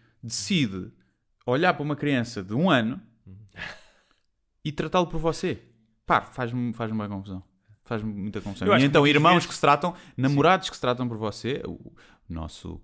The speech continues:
Speaker 2: Não.
Speaker 1: nosso querido presidente, Marcelo Rebelo de Sousa, trata a namorada por você. Ahm, os, os filhos, acho que eles, entre eles também, irmãos, tratam-se por você. Uma vez vi numa entrevista qualquer. Posso estar a ser injusto e não ser, estar, estar a mentir, mas tenho a ideia que sim.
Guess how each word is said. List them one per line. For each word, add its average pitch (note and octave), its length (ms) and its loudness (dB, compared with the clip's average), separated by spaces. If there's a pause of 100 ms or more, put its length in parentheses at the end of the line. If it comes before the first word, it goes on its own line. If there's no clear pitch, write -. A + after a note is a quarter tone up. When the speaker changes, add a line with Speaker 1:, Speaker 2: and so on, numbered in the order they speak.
(160)
Speaker 2:
Não. G#2 200 -12
Speaker 1:
nosso - 160 -12
querido F#2 220 -6
presidente, F2+ 560 -4
Marcelo E2 260 -6
Rebelo F2 200 -4
de F2+ 60 -12
Sousa, C#3 280 -4
trata A#2 520 -6
a D3 40 -2
namorada E2+ 340 -6
por C3 120 -6
você. D3+ 420 -4 (580)
Ahm, F2+ 460 -10 (200)
os, B2 300 -2
os F3 240 0
filhos, C#3+ 480 -4 (540)
acho - 220 -8
que G#2+ 100 -8
eles, A2 240 -2
entre B2 320 0
eles C#3 180 0
também, A2+ 300 -2
irmãos, A2 320 -6
tratam-se C#3 320 -10
por C#3+ 120 -20
você. D3+ 380 -10
Uma G#2 220 -12
vez G#2+ 180 -10
vi A2 120 -12
numa A2 220 -10 (120)
entrevista A2 340 -14
qualquer. - 360 -18 (340)
Posso C3 220 -4
estar G#2+ 200 -2
a A2+ 60 -4
ser A2+ 240 -8
injusto A2 380 -8
e A#2 40 -6
não G2 140 -6
ser, - 200 -14
estar, - 180 -10
estar - 240 -6
a F2+ 40 -4
mentir, F2+ 340 -6
mas F2 140 -10
tenho G#2+ 160 -8
a - 40 -4
ideia A2 160 -2
que - 100 -18
sim. - 100 -14